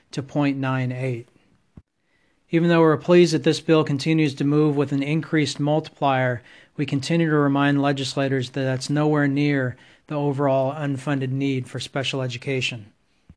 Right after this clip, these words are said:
The road to levy reform continues to be winding and somewhat rocky. Senate Bill five three one three is a key bill which would increase the levy lid to twenty percent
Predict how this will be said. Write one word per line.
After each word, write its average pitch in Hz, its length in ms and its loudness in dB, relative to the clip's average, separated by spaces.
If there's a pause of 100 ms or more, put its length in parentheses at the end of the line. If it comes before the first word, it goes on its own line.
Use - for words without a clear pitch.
(600)
The 147 80 2
road 160 340 6
to 147 80 4
levy 180 320 6
reform 147 560 2
continues 147 560 0
to 139 80 -8
be 143 140 2
winding 147 560 2
and 131 100 -2
somewhat 143 360 0
rocky. 131 520 -2 (400)
Senate 180 340 2
Bill 160 200 4
five 156 460 2
three 160 340 2
one 151 320 0
three 160 580 2
is 127 160 -4
a 131 60 -8
key 180 260 0
bill 143 480 2
which 135 240 -4
would 139 260 -4 (120)
increase 165 540 0
the 151 120 -2
levy 147 300 2
lid 143 320 0
to 131 80 -4
twenty 160 320 -2
percent 151 520 -4